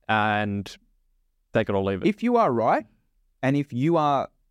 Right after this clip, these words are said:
Speaker 2: if you're in the majority of people who are starting to think this, then it is probably something that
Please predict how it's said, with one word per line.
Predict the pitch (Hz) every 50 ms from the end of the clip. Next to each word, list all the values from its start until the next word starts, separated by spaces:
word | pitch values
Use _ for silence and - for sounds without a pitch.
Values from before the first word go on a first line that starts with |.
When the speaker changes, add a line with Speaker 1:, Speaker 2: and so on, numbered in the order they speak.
| _
Speaker 2:
if | - 123 - -
you're | 120 127 139 147 156 156 156
in | 143 135 131
the | 131
majority | 127 127 120 113 120 120 120 123 131 135 127 120 117
of | 110 101 -
people | - 117 113 - - 117 110
who | 101 110 107
are | 101
starting | - - - 110 107 110 107 107 104 -
to | - 101
think | - _ - 110 120 - _
this, | - 185 254 - - - - - - _ _ _ _ _ _
then | 123 120 127
it | 135 135
is | 151 175 165
probably | - - - 165 185 233 240 180 160 139 123
something | - - 123 113 107 - 117 113 110 107 101
that | 120 113 110 110 -